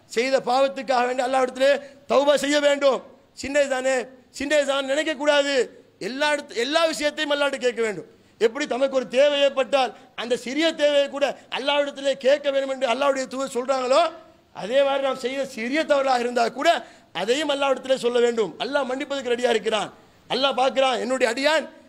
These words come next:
நான் இறைச்சகன், இறைவன் என்பதை அவன் ஒப்புக்கொள்கிறான், என்னிடத்திலே surrender ஆகிறான்" என்று அல்லாஹ் பார்க்கிறான். இன்னும் சொல்ல போனால் இந்த பாவ மன்னிப்பு கேட்கிற நேரத்தில் நம்ம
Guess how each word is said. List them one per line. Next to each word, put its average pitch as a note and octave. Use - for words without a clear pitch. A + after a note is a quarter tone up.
நான் A3
இறைச்சகன், C4+
இறைவன் C4+
என்பதை C4
அவன் B3
ஒப்புக்கொள்கிறான், C#4+
என்னிடத்திலே C4+
surrender D#4
ஆகிறான்" C#4
என்று E4
அல்லாஹ் D#4
பார்க்கிறான். B3+
இன்னும் B3
சொல்ல B3
போனால் A#3+
இந்த A#3
பாவ C4
மன்னிப்பு C4
கேட்கிற B3+
நேரத்தில் C#4
நம்ம A3